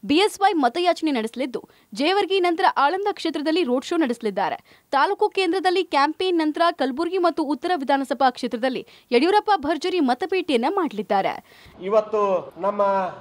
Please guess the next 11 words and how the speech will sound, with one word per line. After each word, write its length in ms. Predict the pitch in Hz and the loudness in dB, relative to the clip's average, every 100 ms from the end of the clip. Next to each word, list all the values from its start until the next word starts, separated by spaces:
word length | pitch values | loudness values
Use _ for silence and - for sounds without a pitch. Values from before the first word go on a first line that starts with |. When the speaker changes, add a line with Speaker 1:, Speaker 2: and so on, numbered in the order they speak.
| 139 | -6
Speaker 2:
ರಾಜ್ಯದ 460 | 175 196 208 208 208 208 208 202 - - - - - | -4 -4 -6 -2 0 2 0 -4 -14 -20 -20 -20 -14
ಹಿಂದಿನ 360 | 127 196 208 208 202 185 143 - - - - - | -8 -8 -6 -2 -2 -2 -8 -18 -20 -20 -20 -10
ಮುಖ್ಯಮಂತ್ರಿಗಳಾದಂಥ 1160 | 180 202 208 196 196 196 190 190 190 196 190 | -10 -6 -4 -4 -2 -2 0 -2 -2 -2 -2
ಸನ್ಮಾನ್ಯ 400 | 175 180 190 190 190 - - - - | -6 -4 -2 -2 -2 -6 -14 -20 -8
ಬಿ 80 | 156 | -4
ಎಸ್ 200 | 190 180 | -4 -4
ಯಡಿಯೂರಪ್ಪಾಜಿ 640 | 165 180 214 214 214 202 | -4 0 0 2 0 2
ಅವರು 200 | 175 123 - - - - 98 147 | -2 -2 -12 -20 -20 -16 -10 -4
ನಗರಕ್ಕೆ 460 | 170 208 208 190 | -2 -2 -2 -4
ಬರ್ತಾ 320 | 170 160 160 | -2 -2 0
ಇದ್ದಾರೆ. 440 | 208 202 208 214 | -2 -2 -2 -2